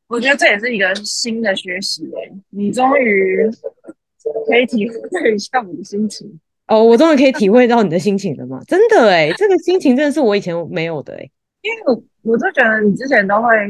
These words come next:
Speaker 1: 就是你很抽离这件事情，你就会觉得蛮不可思议的。就是，哎，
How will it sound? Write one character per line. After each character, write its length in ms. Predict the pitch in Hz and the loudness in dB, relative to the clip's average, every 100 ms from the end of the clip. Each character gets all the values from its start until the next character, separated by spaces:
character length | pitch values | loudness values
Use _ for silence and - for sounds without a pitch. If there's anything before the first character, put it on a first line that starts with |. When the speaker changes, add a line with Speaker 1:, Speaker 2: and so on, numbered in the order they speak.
| 202 - _ | -8 -12 _
Speaker 1:
就 120 | - | -12
是 240 | 294 294 254 | -4 0 2
你 220 | 208 277 | 2 2
很 100 | 190 | 2
抽 380 | - 220 190 208 | 0 2 4 4
离 200 | 165 - | 2 -2
这 120 | 208 | 0
件 160 | 190 202 | 0 0
事 140 | 208 | 0
情， 260 | - 165 160 | -2 -2 0
你 60 | |
就 80 | 202 | 4
会 100 | 208 | 4
觉 100 | 180 | 4
得 300 | - 131 120 - _ | 2 0 -4 -10 _
蛮 180 | - 175 185 | -8 -6 -2
不 100 | 214 | -2
可 220 | 214 170 | -2 -6
思 240 | 160 - | -10 -10
议 260 | 170 180 170 | -6 -4 -6
的。 100 | - - | -8 -16
就 60 | 254 | -8
是， 80 | |
哎， 80 | 370 | -4